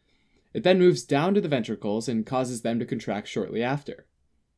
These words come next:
After each ventricular contraction,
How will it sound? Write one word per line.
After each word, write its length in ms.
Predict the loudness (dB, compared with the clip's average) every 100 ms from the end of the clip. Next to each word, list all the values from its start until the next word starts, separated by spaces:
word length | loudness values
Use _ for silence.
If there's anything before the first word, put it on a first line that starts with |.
| _ _ _ _ _
After 400 | 2 4 4 4
each 220 | 4 4 2
ventricular 480 | -2 -2 0 -2
contraction, 680 | 0 -2 -2 -4 -6 -4 -4